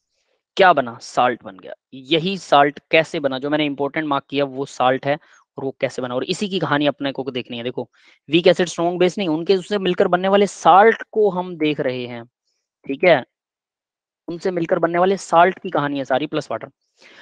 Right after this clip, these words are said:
अब इस साल्ट के अंदर मैंने बोला था ना, सारे साल्ट डिसॉल्व हो जाते हैं, याद है ये बात? सारे साल्ट तो सारे डिसॉल्व हो जाएंगे,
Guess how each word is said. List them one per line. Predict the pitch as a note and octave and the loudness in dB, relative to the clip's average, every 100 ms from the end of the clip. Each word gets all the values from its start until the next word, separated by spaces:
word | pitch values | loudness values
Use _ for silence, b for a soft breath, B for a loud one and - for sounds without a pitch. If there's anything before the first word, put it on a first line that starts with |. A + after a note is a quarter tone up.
| b b | b b
अब | G3 | 2
इस | B3+ B3+ | 2 2
साल्ट | - G3+ B3+ B3 | 4 6 6 2
के | |
अंदर | B3 A#3+ | 0 2
मैंने | B3 B3 | 2 2
बोला | A#3 B3+ | 2 2
था | F4+ | -2
ना, | |
सारे | F4 - A3 B3 C4+ | -6 0 4 6 6
साल्ट | B3+ A3+ A#3 | 6 4 4
डिसॉल्व | G#3 G#3+ G#3 G#3+ | -2 -6 -4 -4
हो | G#3 | -4
जाते | F#3+ F#3 | -4 -6
हैं, | F#3 | -6
याद | F#3 G3+ A#3+ | 0 2 2
है | |
ये | D4 | -2
बात? | C#4+ C4+ _ | -4 -6 _
सारे | - G3+ B3+ B3+ | -2 0 0 -2
साल्ट | A3 G#3+ A#3 | 2 2 2
तो | - | -4
सारे | A3+ A#3 B3 | -2 -2 -2
डिसॉल्व | A#3 G#3+ G#3 | -6 -6 -8
हो | F3+ | -8
जाएंगे, | D#3 C3+ | -10 -14